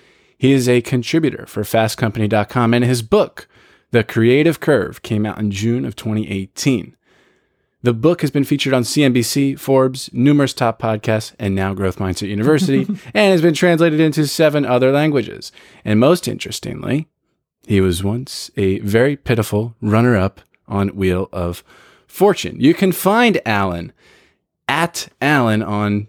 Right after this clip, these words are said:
Speaker 1: Twitter and Instagram, literally just at Alan. He owns his name, uh, as his tag on Twitter and Instagram. And then alan dot X Y Z is his website. Interesting, uh,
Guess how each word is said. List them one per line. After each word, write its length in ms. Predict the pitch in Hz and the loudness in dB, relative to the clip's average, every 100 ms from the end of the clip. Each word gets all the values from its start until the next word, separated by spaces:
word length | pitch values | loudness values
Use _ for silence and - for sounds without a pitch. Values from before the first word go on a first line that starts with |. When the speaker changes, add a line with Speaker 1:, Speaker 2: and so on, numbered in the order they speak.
| _ | _
Speaker 1:
Twitter 380 | - 147 123 117 | 0 2 4 4
and 180 | 110 117 | 2 0
Instagram, 460 | 120 101 92 90 | 0 -2 -4 0
literally 560 | 107 117 104 98 90 - _ _ | 0 2 2 2 0 -4 _ _
just 320 | - 110 - - - | -2 0 0 -6 -4
at 260 | 101 104 - | -2 -4 -4
Alan. 340 | 107 101 92 | -4 -2 0
He 180 | 92 107 | 0 0
owns 480 | 101 113 113 120 - _ | 2 2 2 0 -4 _
his 480 | - 104 98 92 - | 0 0 0 -4 -8
name, 580 | - 107 113 98 90 92 - | -4 0 2 2 0 -2 -4
uh, 280 | 92 90 92 | -2 0 0
as 240 | 101 98 | 0 0
his 180 | 104 95 | -4 -4
tag 360 | - 113 98 90 | -4 -2 -2 -2
on 140 | 87 | -4
Twitter 260 | - 104 101 | -2 0 0
and 140 | 95 | 0
Instagram. 460 | 101 90 90 90 90 - - - _ | -2 -4 -4 -6 -8 -16 -20 -20 _
And 100 | 117 | 0
then 80 | 117 | 0
alan 520 | 107 127 143 139 123 - 110 | 0 0 2 2 0 -2 0
dot 240 | 117 110 | 0 0
X 240 | - 113 - | -4 -4 0
Y 180 | 107 98 | 0 0
Z 380 | 101 120 104 | 2 2 2
is 160 | 98 87 | 0 -4
his 160 | 92 92 | -4 -2
website. 480 | 107 - - 76 | -4 -4 -6 -6
Interesting, 580 | 123 120 127 - 104 98 | -8 -10 -12 -8 -6 -6
uh, 300 | 95 92 90 | -6 -8 -10